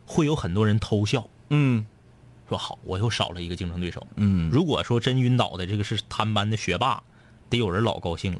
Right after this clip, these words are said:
Speaker 2: 嗯。
Speaker 1: 就是，<clears throat> 从小人情就冷漠到这种程度，
Speaker 2: 哎，
Speaker 1: 很可怕，
Speaker 2: 哎，对，
Speaker 1: 很可怕。
Speaker 2: 你说这个对，我不能去当这个演员。
Speaker 1: 嗯。
Speaker 2: 你也不行啊。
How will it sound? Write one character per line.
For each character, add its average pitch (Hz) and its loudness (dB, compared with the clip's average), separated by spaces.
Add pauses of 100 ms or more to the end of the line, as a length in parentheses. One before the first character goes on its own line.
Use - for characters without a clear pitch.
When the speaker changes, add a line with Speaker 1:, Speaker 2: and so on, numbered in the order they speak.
Speaker 2:
嗯。 123 4 (160)
Speaker 1:
就 - 0
是， 269 0 (280)
<clears throat> - -10
从 233 2
小 - 0 (640)
人 123 4
情 101 0
就 127 2
冷 107 0
漠 110 2
到 95 2
这 101 2
种 92 0
程 90 -6
度， 95 0
Speaker 2:
哎， 160 4
Speaker 1:
很 196 2
可 165 2
怕， 139 0
Speaker 2:
哎， - -8
对， 139 2
Speaker 1:
很 110 2
可 95 -2
怕。 - 4
Speaker 2:
你 135 4
说 147 2
这 156 -2
个 131 0
对， 117 0 (120)
我 123 4
不 117 0
能 143 2
去 120 0 (220)
当 104 2
这 104 0
个 104 4
演 87 0
员。 69 -8
Speaker 1:
嗯。 127 2 (400)
Speaker 2:
你 131 2
也 147 2
不 113 0
行 85 -4
啊。 87 0